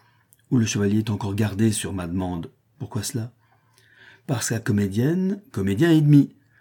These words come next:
Parce qu'à canaille, honnête homme et demi. Expliquez-vous, mon cher ami.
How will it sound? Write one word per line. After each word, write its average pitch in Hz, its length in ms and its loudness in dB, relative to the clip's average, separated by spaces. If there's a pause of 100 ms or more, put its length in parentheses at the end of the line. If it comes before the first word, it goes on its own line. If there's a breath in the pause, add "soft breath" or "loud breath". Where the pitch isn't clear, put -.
(180 soft breath)
Parce - 200 -8
qu'à 90 160 -6
canaille, 151 680 -2 (100)
honnête 98 340 -2
homme 160 160 2
et 160 80 4
demi. 139 360 6 (800)
Expliquez-vous, 104 640 -4
mon 82 140 -8
cher 80 200 -14
ami. 82 240 -12